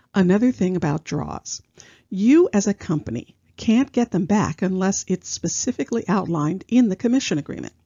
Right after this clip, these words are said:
Next up is how are commissions calculated. Again, this will be based on the terms outlined in the commission agreement. See why this agreement is such a big deal? It basically guides everything.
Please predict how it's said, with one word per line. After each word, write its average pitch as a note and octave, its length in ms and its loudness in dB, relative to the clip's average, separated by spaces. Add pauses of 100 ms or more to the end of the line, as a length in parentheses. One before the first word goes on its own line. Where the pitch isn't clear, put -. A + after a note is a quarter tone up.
(640)
Next F#3+ 380 -2
up - 260 -8 (300)
is G#3 180 0
how G3+ 300 0
are F3+ 120 -2
commissions F3 600 -6
calculated. - 760 -4 (580)
Again, F#3 440 0 (340)
this F#3+ 400 2
will C#4+ 140 2
be C#4+ 180 4
based D#3+ 520 -2
on F3+ 180 -2
the F3+ 80 -4
terms A3+ 560 -2
outlined D#3+ 580 -4
in G3+ 100 -4
the G3 60 -6
commission F#3+ 460 -2
agreement. - 380 -8 (520)
See - 200 -2
why G#3+ 140 4
this G#3 200 0
agreement E3+ 380 2
is C#3+ 80 -4
such E3 200 -2
a D#3+ 60 -4
big E3 180 -2
deal? F3 340 -2 (200)
It G#3+ 220 0
basically F3 480 -2
guides F3 500 -2
everything. D3+ 720 -4